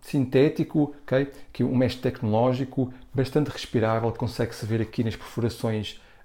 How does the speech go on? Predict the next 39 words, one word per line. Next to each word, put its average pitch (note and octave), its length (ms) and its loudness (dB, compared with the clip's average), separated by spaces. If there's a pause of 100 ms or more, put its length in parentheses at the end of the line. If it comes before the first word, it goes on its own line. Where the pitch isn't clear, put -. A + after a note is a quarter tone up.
ah, A2 680 -2
a - 40 -2
res-, - 160 -8 (340)
que - 80 -12
têm, C3+ 240 4
que - 160 -10
têm A#2+ 260 2
bastante B2 280 0
abertura A#2+ 400 2
para G#2+ 240 -2
respirar, G2+ 420 -2
portanto, A2 260 -6
boa C3 220 2
sapatilha A#2+ 800 -4 (280)
para, C3 140 0
por B2+ 140 -6
exemplo, A#2+ 240 -2
aqui - 120 -6
o, G#2+ 160 0 (240)
o D3 80 0
verão A2+ 320 0
em A2+ 140 -2
Portugal. G#2+ 640 -2 (600)
Ahm, D3+ 380 2
da D#3+ 140 4
parte E3+ 280 0
superior D#3+ 540 2
não E3 240 0
há E3+ 80 -2
aqui D#3+ 180 -2
muito D#3 280 4
a C#3 40 0
acontecer, B2+ 520 0
é C3 60 4
muito C3+ 320 0
pouco B2+ 340 0
estruturado, A#2 720 -2 (100)
não B2 220 -2
tem A#2+ 400 0